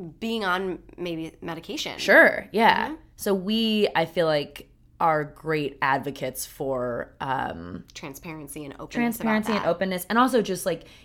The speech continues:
Speaker 2: even if you don't wanna be transparent about it, about feeling like it's okay to do it.
Speaker 1: Yes. So I feel <laughs> like half the time Style Girlfriend is just about creating a permission structure for men to try whatever it is that they're interested in or are curious about.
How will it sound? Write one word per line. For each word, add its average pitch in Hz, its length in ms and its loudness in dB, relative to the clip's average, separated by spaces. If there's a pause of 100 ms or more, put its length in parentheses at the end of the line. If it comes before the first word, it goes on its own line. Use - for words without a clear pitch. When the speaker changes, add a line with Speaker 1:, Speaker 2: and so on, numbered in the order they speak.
Speaker 2:
even 226 220 4
if 190 120 0
you 180 80 -2
don't 156 260 0
wanna 160 220 0
be 151 100 0
transparent 151 600 -4
about 190 260 2
it, 233 160 0 (400)
about 160 280 4
feeling 151 200 -2
like 139 120 -6
it's 143 120 -6
okay 139 200 -4
to - 80 -8
do - 220 -6
it. - 200 -12 (140)
Speaker 1:
Yes. - 420 -8 (360)
So 185 600 -4
I 214 80 -6
feel 247 240 -10
<laughs> - 40 -6
like 277 320 -2 (380)
half 170 260 -2
the 196 60 -8
time 170 260 -6
Style 165 220 -2
Girlfriend 165 320 -8
is 165 160 -8
just 165 180 -8
about 165 200 -6
creating 175 300 -8
a - 20 -18
permission 160 420 -12
structure 175 320 -8
for 185 140 -8
men 151 320 -6
to 165 120 -12
try 151 600 -6 (520)
whatever 160 380 -6
it 151 100 -8
is 151 180 -10
that 160 120 -10
they're 156 220 -8
interested 254 380 -8
in 208 160 -4
or 160 200 -4
are 156 140 -6
curious 214 380 -6
about. 196 280 0